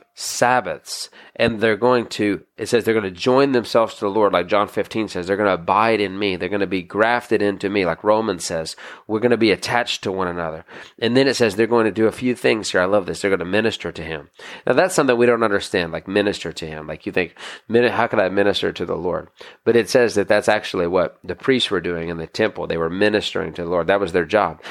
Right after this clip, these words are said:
It's funny, the job of the priest really wasn't as much to minister to the people as it was to minister to the Lord. And I think if, <laughs> if we could get that concept, it would really change the way we do ministry, because we always think about ministry as being about other people.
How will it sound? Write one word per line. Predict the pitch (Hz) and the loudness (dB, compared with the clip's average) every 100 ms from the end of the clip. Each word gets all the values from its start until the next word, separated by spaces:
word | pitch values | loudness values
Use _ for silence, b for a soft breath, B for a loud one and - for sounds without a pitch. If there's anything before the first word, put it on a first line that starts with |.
| B | B
It's | 104 - | -4 0
funny, | 147 117 | 2 2
the | 110 | 0
job | 98 131 139 | 2 2 4
of | 120 98 | 0 -2
the | |
priest | 95 139 131 - | -2 0 0 2
really | 120 | 2
wasn't | 123 104 98 90 | 4 2 0 -4
as | 87 | -2
much | 104 90 | -2 -2
to | 95 | -4
minister | 92 98 95 | -4 -2 -4
to | 85 82 | -6 -8
the | |
people | - 120 117 90 | -4 -4 0 0
as | 85 | 0
it | 85 | -2
was | 87 | -4
to | 98 | -4
minister | 92 85 90 | -4 -4 -10
to | - | -10
the | 80 | -2
Lord. | 104 85 B B B | 2 2 B B B
And | B 107 | B 0
I | 107 | 2
think | 147 120 | 2 2
if, | 107 - | 0 -2
<laughs> | - | 0
if | 156 143 117 110 | 0 0 -2 -2
we | 120 147 | 0 0
could | 135 | 2
get | 123 110 | 2 2
that | 139 147 | 2 2
concept, | - 107 98 - 90 - - B B | 0 -2 0 2 0 0 -12 B B
it | 123 | 2
would | 120 | 4
really | 127 123 | 4 4
change | 113 135 131 | 2 2 2
the | 117 | 2
way | 117 | 2
we | 107 | 2
do | 104 | -2
ministry, | 104 127 123 - | 0 0 2 -2
because | 90 104 101 | -4 -6 0
we | 127 | 2
always | 120 | 2
think | - 104 | 0 0
about | 101 95 | 0 0
ministry | 113 110 - 95 | 0 0 0 -2
as | 85 | 0
being | 104 98 | -2 0
about | 95 95 | -2 -2
other | 98 87 | -4 -4
people. | 110 104 - | -2 -4 -6